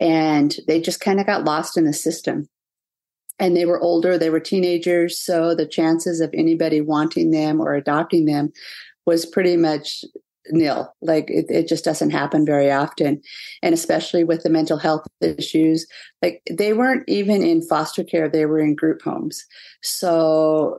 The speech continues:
they just were a little bit more high maintenance. And, um, I asked if I, I sent out a thing and said, "Hey, I have a license. I have no placements at the moment. And I'd like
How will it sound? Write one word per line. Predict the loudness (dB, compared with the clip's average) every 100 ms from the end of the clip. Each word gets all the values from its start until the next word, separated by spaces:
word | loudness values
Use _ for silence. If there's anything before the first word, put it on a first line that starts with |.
| -4
they | 0 2
just | 2 0 -2
were | 0 0 2
a | 2
little | 2 2
bit | 0
more | 2 0
high | 0 2
maintenance. | 2 2 2 0 -2 -8 -16 _ -18 -4
And, | 0 2 4 2 2 2 -2 -10 -20 -20 -20 -18 -6
um, | -2 0 2 2 0 -6 _ _ _ -8
I | -4 -2 0 2 2 2 -2 -6 -12
asked | -8 -6 -4
if | -2
I, | -2 -2
I | 0 0 0
sent | -2 -2 0
out | 0
a | 0
thing | 0 2
and | 2
said, | 0 0
"Hey, | 0 2
I |
have | 0 -2 -2
a |
license. | 0 0 0 0 0 0 -2 -8
I | -4 -2
have | -2 -2
no | 0 2 0
placements | 0 -2 0 0 0
at | 0 -2
the | 0
moment. | 2 2 0 -2 -6 -20 -20 -18 -6
And | 0 0
I'd | 0 0
like | 0 -2